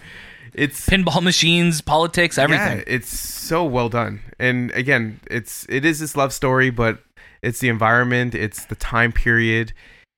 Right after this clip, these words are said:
Speaker 1: Um, it's like, almost like, it's like American Graffiti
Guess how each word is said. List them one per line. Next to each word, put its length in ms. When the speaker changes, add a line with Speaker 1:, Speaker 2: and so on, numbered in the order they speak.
Speaker 1:
Um, 400
it's 180
like, 300
almost 320
like, 240
it's 80
like 80
American 360
Graffiti 680